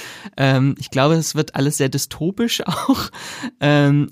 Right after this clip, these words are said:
und dabei soll die Serie aber auch auf einzelne menschliche Schicksale blicken. Wie verändert sich der Alltag und das Verhalten von Menschen in einer sich ständig zum Schlechteren <laughs> verändernden Welt?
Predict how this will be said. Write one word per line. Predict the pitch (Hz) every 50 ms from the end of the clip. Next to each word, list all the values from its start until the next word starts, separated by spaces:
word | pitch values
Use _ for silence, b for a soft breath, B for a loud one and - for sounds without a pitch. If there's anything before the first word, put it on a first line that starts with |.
| _ -
und | 135 143 147 143 - -
dabei | 135 135 135 147 151 139
soll | 127 131 127 143 147
die | 127 - 131 123
Serie | 113 120 123 127 135 139 139 131 -
aber | 127 - 131 127
auch | 127 -
auf | - 143 - - -
einzelne | - 135 135 139 - - 131 120 123 127 127 123 - -
menschliche | 123 123 123 120 - - 123 - - 123 117 - -
Schicksale | - - - - 135 - - - 117 110 117 117 117 117 -
blicken. | - 160 131 - 131 120 135 127 - 135 127 127 127 B B B B B
Wie | B 170 160
verändert | - - - 151 151 147 -
sich | 147 135 -
der | - 139 -
Alltag | 113 127 123 - - 139 123 127
und | 127 120 120
das | 113 -
Verhalten | - - 135 - - 120 117 113 135 131
von | - - 143 123 123
Menschen | 123 117 127 131 - - 131 -
in | - 131 -
einer | 135 123 123 131
sich | 127 - 139 - - -
ständig | - - 156 160 156 147 - -
zum | - 160 143
Schlechteren | - - - 143 135 151 151 - - 131 127 117 123 127 -
<laughs> |
verändernden | - - - 135 117 127 185 147 139 135 127 127 127 123 123 127 117
Welt? | 123 139 151 160 - -